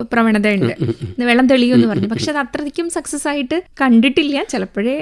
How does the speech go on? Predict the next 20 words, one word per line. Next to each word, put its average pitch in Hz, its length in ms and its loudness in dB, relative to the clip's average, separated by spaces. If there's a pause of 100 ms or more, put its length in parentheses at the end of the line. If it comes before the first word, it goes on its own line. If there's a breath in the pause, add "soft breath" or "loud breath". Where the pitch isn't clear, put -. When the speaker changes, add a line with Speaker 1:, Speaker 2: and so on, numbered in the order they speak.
Speaker 2:
കുമ്മായം 208 480 4
കെട്ടിയിട്ടാ 196 420 4
പോലും 190 240 4
അത്ര 160 180 0
സക്സസ് - 400 -2
അല്ല. 107 120 -2
ഇത് 180 160 4
Speaker 1:
ഇല്ല. 202 60 6
Speaker 2:
വളരെ 160 240 6
സക്സസ് 123 420 -2
ആണ്. 104 120 -2
ഇതിന്റെ 165 280 2
പിന്നെ 180 280 2 (100)
ഒരു 165 160 -2
പ്രശ്നം 156 300 -4
എന്താ 127 120 -2
വെച്ചാൽ 165 160 -4
വയൽ 131 300 0
പ്രദേശത്ത്, 123 560 -4 (140)
Speaker 1:
ഉം. 214 120 2